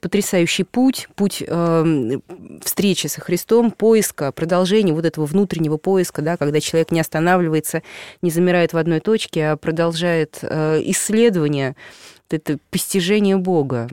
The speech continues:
Это просто, просто удивительно и потрясающе. Еще умеет об этом рассказать другим так,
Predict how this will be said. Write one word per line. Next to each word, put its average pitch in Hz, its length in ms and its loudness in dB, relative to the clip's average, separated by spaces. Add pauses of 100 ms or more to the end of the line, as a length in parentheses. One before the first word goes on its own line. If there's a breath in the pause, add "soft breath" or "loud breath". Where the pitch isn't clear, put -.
(140)
Это - 200 -8 (100)
просто, - 240 -4 (240)
просто 202 260 -4
удивительно 185 460 0
и - 20 0
потрясающе. 156 720 -4
Еще 220 220 0
умеет 196 260 2
об 170 140 -2
этом 175 160 0
рассказать 165 480 0
другим 165 320 0
так, - 320 -2